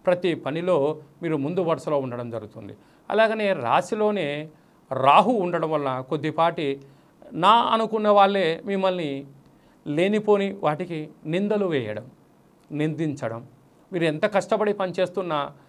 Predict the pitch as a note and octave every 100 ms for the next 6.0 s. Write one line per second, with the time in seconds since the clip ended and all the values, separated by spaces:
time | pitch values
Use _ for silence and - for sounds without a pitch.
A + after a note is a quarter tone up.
0 | _ _ - F#3+ F#3 D#3 - - D#3+ G#3+
1 | A3 G#3 F#3 E3+ D3+ B2+ C3 G#3 G3+ G3
2 | G3 F#3+ D#3 G3 G3 D3 D#3 - - -
3 | G3 G3+ F3+ D3+ D#3+ D3 D3+ F3 G3+ D#3
4 | F3+ F#3 E3 D#3+ C3+ C3 - - F3+ F3
5 | E3+ F3+ F#3 G3+ F3 D3+ D#3+ D#3 C#3 C#3